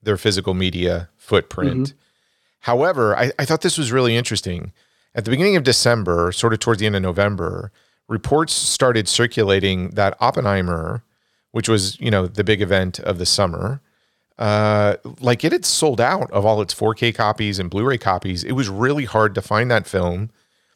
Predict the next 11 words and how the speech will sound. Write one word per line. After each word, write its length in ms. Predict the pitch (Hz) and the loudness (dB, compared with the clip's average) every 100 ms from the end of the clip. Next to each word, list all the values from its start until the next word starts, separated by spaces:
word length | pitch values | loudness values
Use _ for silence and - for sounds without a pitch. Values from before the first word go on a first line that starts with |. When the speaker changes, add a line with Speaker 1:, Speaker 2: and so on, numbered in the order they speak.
| _ _ | _ _
Speaker 1:
for 120 | - 123 | -2 2
a 20 | |
good 180 | 139 113 | 0 0
two, 640 | - 120 113 107 107 95 - | 0 2 2 0 -2 -4 -8
two 120 | - | -4
weeks, 320 | 110 156 - - | -2 -2 -4 -4
maybe, 380 | 90 90 90 82 | -4 -4 -8 -8
maybe 240 | 107 107 127 | -2 -2 0
even 180 | 120 | 2
Speaker 2:
Yeah. 140 | 220 202 | 2 2
Speaker 1:
three. 420 | 143 139 80 - | 0 -2 -8 -16